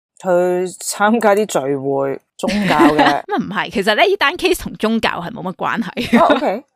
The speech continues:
Speaker 1: 好啊。
Speaker 2: Kasha 出事之前係好鍾意去一個叫 Main Square 嘅廣場度散下步嘅。佢成日會出現喺嗰度嘅戲院啦、書店同埋C D鋪。但係呢啲地方咧，警察搵完一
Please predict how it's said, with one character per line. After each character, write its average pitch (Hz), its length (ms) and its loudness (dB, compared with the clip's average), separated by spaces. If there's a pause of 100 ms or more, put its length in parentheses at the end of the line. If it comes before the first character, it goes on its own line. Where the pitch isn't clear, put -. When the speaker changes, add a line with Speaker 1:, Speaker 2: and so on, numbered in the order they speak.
Speaker 1:
好 190 100 -8
啊。 254 120 -10 (300)
Speaker 2:
Kasha - 460 0
出 - 140 -8
事 202 180 -8
之 240 120 -8
前 185 160 -8
係 180 120 -8
好 190 160 -8
鍾 233 220 -6
意 196 120 -8
去 185 220 -6
一 208 100 -6
個 185 180 -10
叫 180 160 -10
Main 226 320 -4
Square 214 360 -2
嘅 160 180 -12
廣 170 260 -8
場 - 240 -12
度 - 160 -10
散 170 240 -8
下 185 120 -6
步 - 260 -12
嘅。 - 80 -20 (200)
佢 156 120 -4
成 185 200 -2
日 196 120 -2
會 196 180 -4
出 285 100 -6
現 208 200 -4
喺 190 120 -6
嗰 202 140 -6
度 196 320 -6
嘅 180 320 -6 (260)
戲 190 200 -2
院 185 180 -2
啦、 254 220 -4
書 240 320 -6
店 185 200 -8
同 185 140 -12
埋 - 100 -12
C 208 200 -10
D 208 120 -12
鋪。 - 160 -12 (280)
但 233 120 0
係 247 140 -2
呢 294 120 -4
啲 349 180 -4
地 185 200 -4
方 247 220 -2
咧， 262 80 -4
警 208 180 -6
察 - 160 -8
搵 - 60 -12
完 175 160 -2
一 226 120 0